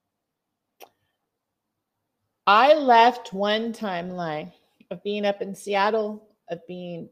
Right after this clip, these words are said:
sick, of, of all these things. That part doesn't matter. Um, and I got to the redwood forest,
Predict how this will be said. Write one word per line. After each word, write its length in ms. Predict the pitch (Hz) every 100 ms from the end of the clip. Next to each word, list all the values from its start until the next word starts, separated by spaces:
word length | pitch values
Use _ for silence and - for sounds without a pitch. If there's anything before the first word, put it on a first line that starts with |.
| _
sick, 420 | - - 208 196 - - 185
of, 220 | 180 -
of 160 | - 180 -
all 140 | 214
these 280 | 226 226 220
things. 520 | - 175 165 190 - _ _ _ _ _ _ _ _ _ _ -
That 160 | 220 -
part 200 | 202 175
doesn't 260 | 180 160
matter. 380 | 165 165 151 175 _ _ _ _ _ -
Um, 400 | 185 170 156 160 - _ _ _ _ - - _ _ -
and 80 | 185
I 60 |
got 260 | 208 277 294
to 100 | 254
the 80 | 247
redwood 360 | 247 233 226 233
forest, 720 | 240 214 190 175 180 - -